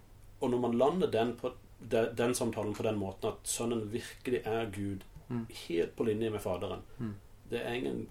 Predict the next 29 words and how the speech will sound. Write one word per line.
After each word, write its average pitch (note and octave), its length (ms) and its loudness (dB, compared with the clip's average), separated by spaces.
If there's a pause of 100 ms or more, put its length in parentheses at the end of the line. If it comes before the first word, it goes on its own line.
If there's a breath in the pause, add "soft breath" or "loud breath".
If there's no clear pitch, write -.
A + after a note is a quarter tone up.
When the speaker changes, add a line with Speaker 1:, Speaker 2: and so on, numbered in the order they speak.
Speaker 1:
gradsforskjeller. A2 880 0 (140)
Speaker 2:
Mm. B2 100 -4
Speaker 1:
De - 120 -2
er - 80 0
Gud A#2 260 0
på A#2+ 100 -6
sam-, A#2+ 420 -2
nøyaktig A#2+ 280 -2
samme A2+ 240 -2
måte. F2 340 -4 (760 loud breath)
Da, B2+ 280 6
da A#2 200 4
kommer A2+ 220 2
spørsmålet G#2 500 -2
tilbake G#2 540 0
igjen. F#2 180 0 (160)
Speaker 2:
Mm. F#2+ 180 -4 (400)
Speaker 1:
Ok, - 140 -2
men C3+ 340 0 (140)
er, A2+ 200 2 (100)
kan B2 180 -2
han A2 140 0
virkelig G#2 320 -2
være G#2 100 0
menneske F#2 360 -2
da? F#2 120 -4 (260)
Speaker 2:
Ja. F#2+ 60 -6 (640)
Speaker 1:
Eh. G#2+ 40 -12 (1600 loud breath)
Speaker 2:
Men, - 120 0